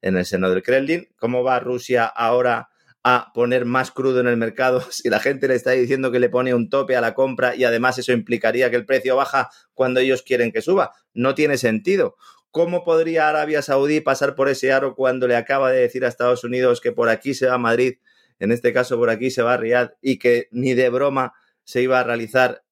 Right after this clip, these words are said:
este aumento de producción? Y menos ayudando a adversarios y enemigos a solventar un problema creado por ellos mismos y que perjudica directamente, como digo, a uno de sus socios, en estos momentos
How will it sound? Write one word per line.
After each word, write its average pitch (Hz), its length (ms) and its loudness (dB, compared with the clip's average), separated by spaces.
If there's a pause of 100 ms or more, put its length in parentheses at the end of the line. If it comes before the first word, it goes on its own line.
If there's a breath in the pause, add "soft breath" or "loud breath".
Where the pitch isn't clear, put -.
este 120 260 0
aumento 120 320 0
de 117 100 2
producción? 113 640 -2 (200)
Y 87 100 -8
menos 104 460 0
ayudando 95 600 0
a 131 60 0
adversarios 117 600 0
y 113 100 0
enemigos 123 500 0
a 135 60 -6
solventar 98 440 0
un 117 120 -2
problema 127 420 -2
creado 117 460 0 (440)
por 98 160 0
ellos 117 200 2
mismos 127 460 -2
y 95 120 0
que 92 100 2
perjudica 98 460 -2
directamente, 113 520 0
como 110 220 0
digo, 110 360 0
a 90 120 -4
uno 104 200 2
de 117 80 2
sus - 220 -12
socios, 117 500 -2 (460 soft breath)
en 95 100 -2
estos 101 200 0
momentos 113 580 0